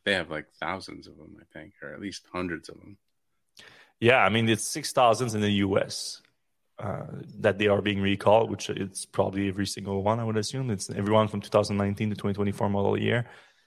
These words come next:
Speaker 2: And then if it's, they're doing that in the U S, they're doing that worldwide. So it's gonna be, gonna be a bad day for a Jaguar because this is their only electric car, so it's not a good sign for them. And, um, coincidence or not,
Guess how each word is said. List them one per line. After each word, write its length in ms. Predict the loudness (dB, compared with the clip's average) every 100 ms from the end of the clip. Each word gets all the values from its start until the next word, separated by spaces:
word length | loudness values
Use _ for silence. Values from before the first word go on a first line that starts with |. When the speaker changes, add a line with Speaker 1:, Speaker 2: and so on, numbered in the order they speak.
| _
Speaker 2:
And 240 | 2 4 6
then 240 | 6 6
if 180 | 4 2
it's, 160 | -2 0
they're 140 | 2
doing 260 | 4 4 6
that 80 | 6
in 60 |
the 100 | 4
U 180 | 6 6
S, 100 | 6
they're 80 | 2
doing 200 | 0 2
that 180 | 2 4
worldwide. 480 | 2 4 4 2
So 100 | -2
it's 120 | -6 -2
gonna 180 | 0
be, 300 | 0 0 -4 _ _ _ _ _ _ _ _ 4
gonna 160 | 6
be 100 | 8
a 60 | 8
bad 260 | 8 6
day 140 | 4 2
for 160 | 4
a 40 | 4
Jaguar 560 | 8 6 8 10 10
because 380 | 8 4 2 2
this 180 | 0 -6
is 120 | 2
their 120 | 4
only 220 | 4 2 2
electric 320 | 0 -2 0
car, 280 | 6 6 4
so 120 | 0
it's 220 | -2 -2
not 320 | 0 0 -4 _ _ _ _ _ _ _ _ _ _ _ -12
a 80 | -8
good 160 | -6 -4
sign 220 | -6 -4
for 120 | 0
them. 300 | 4 4 2 -6 _ _ _ -2
And, 240 | 2 4
um, 300 | 4 4 2 -4 -20 _ _ _ _ _ _ _ -20 0
coincidence 480 | 2 2 -2 -2 0
or 80 |
not, 260 | 2 2